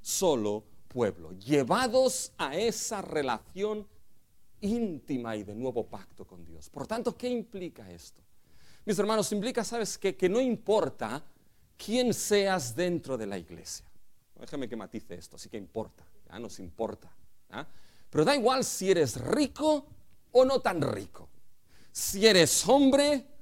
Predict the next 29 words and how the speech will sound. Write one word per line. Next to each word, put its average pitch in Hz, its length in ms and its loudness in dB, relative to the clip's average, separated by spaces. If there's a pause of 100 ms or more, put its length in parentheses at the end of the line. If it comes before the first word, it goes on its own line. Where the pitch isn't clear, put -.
(200)
o 240 140 6
mujer, 151 480 2 (420)
si 220 300 4
eres 202 340 8
joven 277 800 8 (300)
o 240 180 6
adulto, 160 680 6 (240)
si - 240 0
has 277 120 4
sido 247 500 6
lavado 135 600 6
por 165 220 10
la 147 100 6
sangre 170 480 2
del 147 180 4
Cordero, 95 540 -4 (260)
si - 220 12
has 254 100 10
sido 247 460 8
comprado 214 720 8
por 196 200 6
la 160 120 -2
sangre 202 580 0
de 147 160 2
Cristo 190 480 2
Jesús, 170 520 0
has 247 180 2
sido 240 440 0
llevado 233 680 4